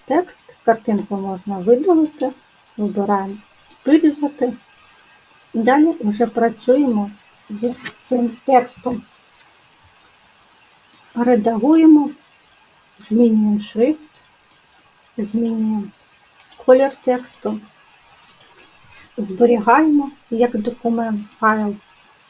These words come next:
або завантажуємо його в Microsoft Word, або, м, зберігаємо його і,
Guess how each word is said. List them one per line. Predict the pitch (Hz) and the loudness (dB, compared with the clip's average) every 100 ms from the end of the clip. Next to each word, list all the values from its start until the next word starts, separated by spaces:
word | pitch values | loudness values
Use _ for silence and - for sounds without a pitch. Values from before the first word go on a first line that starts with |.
| _ _ _ _ _ _ _ _ _ _ - | _ _ _ _ _ _ _ _ _ _ -4
або | 226 214 208 | -2 -2 -4
завантажуємо | 226 226 226 - 294 339 320 294 269 | -4 -6 -6 0 2 2 2 0 0
його | 269 254 262 254 - _ _ _ _ _ - | -6 -4 -2 -4 -8 _ _ _ _ _ -6
в | |
Microsoft | 233 - 233 - 214 208 - _ _ _ _ | -4 -2 -4 -2 -4 -4 -10 _ _ _ _
Word, | 208 214 226 - - - _ _ _ _ - | 0 4 2 0 -18 -20 _ _ _ _ -4
або, | 226 208 254 302 - | -4 0 0 0 -4
м, | 226 220 | -6 -4
зберігаємо | 202 190 226 214 208 226 269 285 277 | -6 -6 -4 -4 -2 -2 0 -2 -2
його | 254 247 262 254 _ _ _ _ _ _ _ _ _ _ _ _ _ _ _ _ _ - | -2 -2 -4 -6 _ _ _ _ _ _ _ _ _ _ _ _ _ _ _ _ _ -2
і, | 233 247 | 2 2